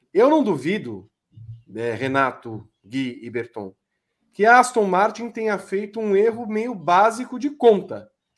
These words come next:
Me parece que para economizar combustível, se é o caso de fato,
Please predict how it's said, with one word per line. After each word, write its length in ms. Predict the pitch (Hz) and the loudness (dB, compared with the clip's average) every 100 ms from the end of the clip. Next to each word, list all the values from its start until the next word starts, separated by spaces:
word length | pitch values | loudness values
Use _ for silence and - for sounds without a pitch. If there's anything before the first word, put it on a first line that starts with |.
| _ _ _ _ _ | _ _ _ _ _
Me 160 | - 226 | -8 -8
parece 720 | - 254 196 165 208 190 185 | 2 6 8 8 6 4 -8
que 160 | - 147 | -8 -8
para 300 | 147 190 214 | 2 2 2
economizar 720 | 208 202 170 147 117 123 117 | -2 -2 0 -2 -2 -2 -4
combustível, 720 | 123 104 95 - 208 185 104 | -12 -14 -18 -8 -4 -4 -8
se 240 | - - 135 | -10 -4 -2
é 160 | 135 | 0
o 140 | 127 - _ | -2 -8 _
caso 320 | 127 113 98 | -6 -6 -10
de 100 | 98 | -18
fato, 560 | - 165 214 214 98 | -2 2 2 -2 -20